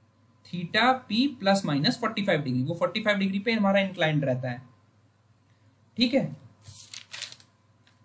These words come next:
जब हमारा फ़ोर्टी फ़ाइव डिग्री पे inclined होगा,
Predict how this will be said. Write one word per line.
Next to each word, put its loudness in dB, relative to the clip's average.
जब 4
हमारा 4
फ़ोर्टी 0
फ़ाइव 2
डिग्री -4
पे -2
inclined 2
होगा, 0